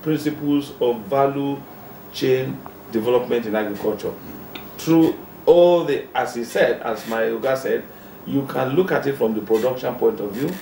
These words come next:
from the processing point of view, from, you know, even value addition in terms of, uh, branding, in terms of marketing, even in terms of consumer education, and even the use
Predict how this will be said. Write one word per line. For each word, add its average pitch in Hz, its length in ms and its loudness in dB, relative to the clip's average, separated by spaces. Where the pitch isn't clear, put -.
from 117 200 2
the 113 100 0
processing 131 560 2
point 123 240 -2
of 104 140 0
view, 160 260 -6
from, 117 420 2
you 113 80 -2
know, 117 280 0
even 131 320 4
value 151 320 6
addition 135 600 0
in 110 160 -6
terms 127 360 -2
of, 110 260 2
uh, 107 100 0
branding, 135 600 -2
in 117 80 -6
terms 123 260 -2
of 107 140 -2
marketing, 139 680 0
even 220 200 2
in 185 180 2
terms 175 220 4
of 151 160 4
consumer 151 360 4
education, 117 500 0
and 143 380 2
even 202 380 0
the 143 100 0
use 190 480 0